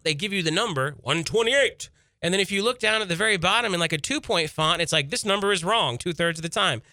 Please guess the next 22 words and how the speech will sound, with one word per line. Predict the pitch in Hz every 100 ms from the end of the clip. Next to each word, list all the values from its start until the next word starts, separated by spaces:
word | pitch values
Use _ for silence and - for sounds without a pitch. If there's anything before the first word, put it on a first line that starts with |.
| _ _
I | -
mean, | 185
it's, | 180 170
it's | 151 175
insane. | 185 170 - 233 190
And |
so | 170 175
people | 247 254 233
are |
working | 180 202 202 165
off | 156 151
of | 151 143 - _ _
wrong | 139 180 220 185
information. | 147 135 110 101 -
So | -
you've | 175 160
got | 233
people | 254 214
that | 175
just | 185 170
don't | 196 170
know | 123 107